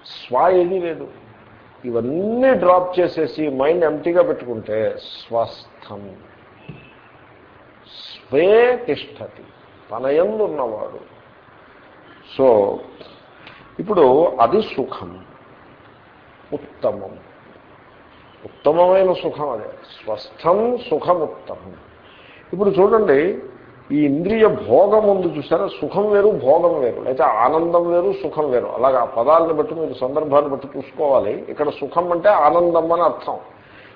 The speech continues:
ఇంద్రియ భోగం ఉంది చూసారా, ఇది బాహ్య వస్తువుల మీద ఆధారపడి ఉంటుంది.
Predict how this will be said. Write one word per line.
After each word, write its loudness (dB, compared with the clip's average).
ఇంద్రియ 2
భోగం 2
ఉంది -2
చూసారా, -2
ఇది 0
బాహ్య 2
వస్తువుల 0
మీద 4
ఆధారపడి 4
ఉంటుంది. -4